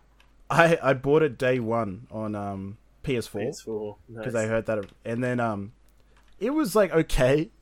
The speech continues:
Speaker 1: like, but it, there was so many fucking loading issues, and it would, like, areas would, wouldn't load in while I'm driving, and cars would just randomly just,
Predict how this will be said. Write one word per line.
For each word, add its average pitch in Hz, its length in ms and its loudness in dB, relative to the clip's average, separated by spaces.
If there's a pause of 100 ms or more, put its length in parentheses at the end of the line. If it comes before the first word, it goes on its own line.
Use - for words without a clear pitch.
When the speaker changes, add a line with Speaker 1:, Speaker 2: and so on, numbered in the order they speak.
(120)
Speaker 1:
like, 139 280 0
but 139 240 4
it, 139 100 6
there 147 120 6
was 143 100 0
so 151 240 4
many 151 180 -2
fucking 127 500 -4 (100)
loading 117 460 -2
issues, 127 340 -4
and 107 80 -4
it - 20 -2
would, 107 140 -8 (100)
like, 104 180 -4 (280)
areas 131 480 4
would, 127 160 -8 (120)
wouldn't 127 300 -4
load 120 240 -2
in 127 320 -4
while 117 180 4
I'm 117 100 2
driving, 120 440 0
and 113 140 -6
cars 135 300 4
would 131 100 -4
just 104 180 -6
randomly 120 460 -4
just, - 280 -10